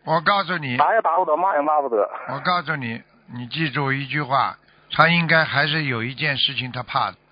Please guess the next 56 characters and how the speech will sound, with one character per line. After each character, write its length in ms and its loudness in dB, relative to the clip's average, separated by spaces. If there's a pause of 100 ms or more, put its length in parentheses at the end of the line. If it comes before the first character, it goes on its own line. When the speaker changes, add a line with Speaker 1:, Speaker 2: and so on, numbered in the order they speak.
Speaker 1:
我 100 -6
不 100 -6
知 80 0
道 140 4
他 140 -2
怕 220 -2
人 280 -6
还 100 -4
是 120 -10
怕 220 -6
什 140 -14
么 100 -18
的， 120 -20 (220)
好 200 4
像 160 4
他 160 4
怕 240 2
一 120 -6
件 240 -4
事 180 -4
情， 180 -14 (140)
怕 160 0
家 240 6
里 120 0
一 40 -4
个 100 0
人， 320 -4 (420)
好 160 4
像 160 4
不 120 -4
怕 200 6
他 120 4
妈。 340 6 (680)
嗯。 380 -6 (180)
Speaker 2:
他 140 8
妈 240 8
是 160 -8 (120)
同 220 4
修。 380 8 (260)
Speaker 1:
同 240 -8
修 180 -2
是 160 -4
吧？ 340 -10
好 80 -12
像 160 -10
不 140 -12
怕 160 -4
他 160 -12
妈。 240 -16 (400)
Speaker 2:
但 160 10
是， 360 4
呃， 80 8 (240)
那 140 6
师 160 4
傅， 80 6
那 120 6